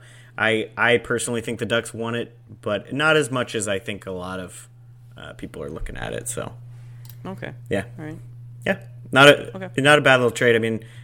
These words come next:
Speaker 1: that's another, what's the, that's the fourth, I think that was the fourth piece that the Ducks, uh, unrestricted free agent that they dropped at this deadline, which is pretty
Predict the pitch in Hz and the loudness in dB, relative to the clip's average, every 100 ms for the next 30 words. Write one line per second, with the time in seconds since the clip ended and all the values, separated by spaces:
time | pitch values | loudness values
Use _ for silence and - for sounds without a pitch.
0 | - 123 123 - - 117 113 117 117 110 | 0 0 2 0 0 -2 2 4 6 4
1 | 104 - 117 113 104 - 107 110 - 104 | 2 0 -2 -2 -6 -4 -2 -2 -2 -4
2 | - - 120 113 113 - - - - 113 | -4 0 4 4 2 -10 -18 -20 -10 -6
3 | 135 123 117 117 101 98 - 113 107 - | 2 2 6 6 6 0 -2 -2 -2 -6
4 | - 107 95 101 95 95 98 - - - | -6 -2 -2 -2 -6 -4 -4 -2 -4 -4
5 | - - - - 98 85 104 95 107 - | -16 -20 -20 -8 -4 -2 -4 -4 -6 -8
6 | - 104 95 95 92 92 - - - 87 | -6 -4 -4 -4 -8 -10 -8 -8 -6 -8
7 | - 95 - - 90 90 87 82 98 - | -8 -10 -8 -8 -4 -6 -6 -10 -12 -14
8 | - 95 90 | -10 -8 -8